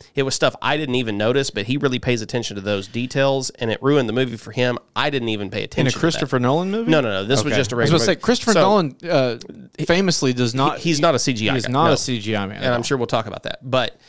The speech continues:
Speaker 1: um, my point was that I don't get bogged down in too many of the small details
Speaker 2: Yeah, you,
Speaker 1: most of the time.
Speaker 2: you can't. You,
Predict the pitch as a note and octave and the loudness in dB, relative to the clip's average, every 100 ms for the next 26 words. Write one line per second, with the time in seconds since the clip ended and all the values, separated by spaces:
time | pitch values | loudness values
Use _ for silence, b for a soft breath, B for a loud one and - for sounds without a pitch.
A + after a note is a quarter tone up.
0 | b b - C3+ B2 G#2+ G2 - _ _ | b b 0 4 4 2 -2 -16 _ _
1 | _ _ _ _ _ - D3 C3 D#3+ E3+ | _ _ _ _ _ -2 -2 0 2 2
2 | - A#2 G2+ F#2+ G2 G#2+ A2 G#2 - _ | 2 0 0 0 -4 -4 -2 -2 -4 _
3 | _ _ - B2+ D3+ D#3 C#3 - B2+ B2+ | _ _ -6 -2 2 2 2 0 -4 -2
4 | A#2 B2 A#2+ G#2 A#2 A#2 G#2+ G2+ C#3 C3 | 0 2 2 0 -2 0 0 -2 -2 0
5 | A2+ G2+ - - C3 C#3+ D3+ E3 E3 - | -2 -2 -2 0 2 4 2 -2 -6 -2
6 | E3 E3 E3+ D#3 - F3 B2 D#3 - F3 | 2 2 0 -2 -6 -2 2 2 0 -8
7 | E3+ F3+ F3 F3+ F#3 A#2 - E3 | -8 -2 0 0 -2 -4 -6 -12